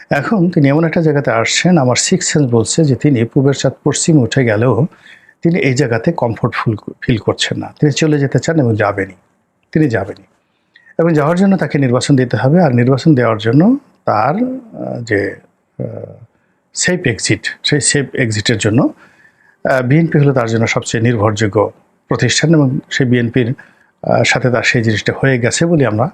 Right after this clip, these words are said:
মনে করি। ফলে তিনি নির্বাচন দিবেন, সেই নির্বাচনে কে আসলো না গেল, কি ভোট হলো না হলো, does not matter, তিনি, আহ, এখান থেকে চলে যাবেন,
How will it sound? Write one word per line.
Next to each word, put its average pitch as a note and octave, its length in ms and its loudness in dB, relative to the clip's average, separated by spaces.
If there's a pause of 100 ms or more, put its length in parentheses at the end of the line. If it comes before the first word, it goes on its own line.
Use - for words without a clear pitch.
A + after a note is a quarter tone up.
(120)
মনে G2+ 200 0
করি। - 200 -16 (800)
ফলে D#3+ 120 0
তিনি D#3 200 4
নির্বাচন B2 400 0
দিবেন, C#3+ 180 2
সেই D3 160 0
নির্বাচনে A#2+ 380 2
কে C#3+ 160 -2
আসলো A2+ 380 -2
না A2+ 240 0
গেল, A2 260 0
কি C#3 180 -2
ভোট A2 320 -2
হলো B2 160 2
না A2 180 2
হলো, C#3 160 2
does A2 260 0
not C#3 240 -2
matter, G#3 240 -2 (680)
তিনি, F#3+ 400 2 (420)
আহ, D3 60 0
এখান - 360 -2
থেকে G#2+ 180 -2
চলে G2 300 -2
যাবেন, F#2 240 -8